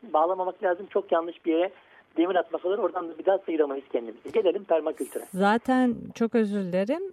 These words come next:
Speaker 2: Ee, orada buluşturucu bir şey de yok. Orada hani birbirine laf atan, kaynaşan, bir şeyler
Speaker 1: Evet.
Speaker 2: paylaşan birilerini görmüyorsunuz.
Speaker 1: Yok. Resmen yabancılaşma var. Hatta dünyaya yabancılaşma var. Bunlar bana ne kadar uzak.
Speaker 2: Öyle.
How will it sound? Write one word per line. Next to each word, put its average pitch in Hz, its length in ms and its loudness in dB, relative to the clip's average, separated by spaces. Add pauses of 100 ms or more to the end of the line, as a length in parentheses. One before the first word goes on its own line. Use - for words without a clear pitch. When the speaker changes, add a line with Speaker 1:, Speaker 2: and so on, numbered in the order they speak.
Speaker 2:
Ee, 185 340 0 (120)
orada 226 640 4
buluşturucu 202 840 0
bir 208 60 -4
şey 220 320 0
de 185 60 2
yok. 139 280 0
Orada 170 260 0
hani 180 220 0
birbirine 185 500 0
laf 180 220 -2
atan, 180 340 -2
kaynaşan, 180 840 0 (280)
bir - 60 -16
şeyler 185 320 4
Speaker 1:
Evet. 185 140 0
Speaker 2:
paylaşan 185 600 0
birilerini 180 500 0
görmüyorsunuz. 160 1040 -2
Speaker 1:
Yok. 208 260 4 (840)
Resmen 170 360 0
yabancılaşma 175 560 0
var. 156 80 0
Hatta 147 300 0
dünyaya 196 360 2
yabancılaşma 143 600 -4
var. 110 160 -16 (380)
Bunlar 185 300 0
bana 214 140 2
ne 196 100 0
kadar 185 220 0
uzak. 185 160 2
Speaker 2:
Öyle. 180 240 -2